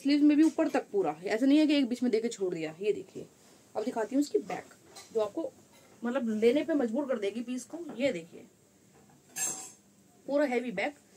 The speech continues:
<coughs> Sorry, ये देखिए Back, जितना front पे काम उतना ही back पे काम। अब ये देखिए back का neck, कितना खूबसूरत ये neck दिखा रखा है।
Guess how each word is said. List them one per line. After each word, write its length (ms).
<coughs> 560
Sorry, 240
ये 180
देखिए 280
Back, 220
जितना 260
front 300
पे 60
काम 240
उतना 200
ही 120
back 260
पे 60
काम। 200
अब 60
ये 80
देखिए 220
back 200
का 80
neck, 360
कितना 240
खूबसूरत 440
ये 80
neck 240
दिखा 220
रखा 260
है। 160